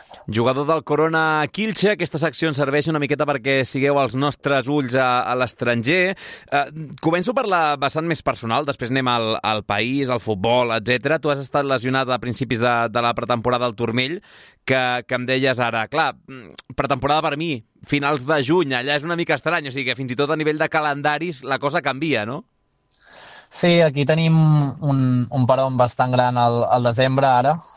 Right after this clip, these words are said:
Speaker 2: del nou de desembre a l'u de gener, i això fa que, bé, que la Lliga comenci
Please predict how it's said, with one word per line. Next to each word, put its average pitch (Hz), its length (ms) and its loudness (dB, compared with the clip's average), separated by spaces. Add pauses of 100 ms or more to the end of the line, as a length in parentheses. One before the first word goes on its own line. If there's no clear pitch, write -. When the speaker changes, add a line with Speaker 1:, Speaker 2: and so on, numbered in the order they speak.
Speaker 2:
del 120 320 2
nou 120 240 4
de 117 160 2
desembre 113 560 0
a 110 720 2
l'u 117 100 -2
de 113 160 0
gener, 120 220 0 (840)
i 147 60 4 (100)
això 123 240 2
fa 123 140 2 (100)
que, 127 140 2 (100)
bé, 110 140 0 (260)
que 110 140 2
la 110 80 2
Lliga 113 260 2
comenci 113 460 0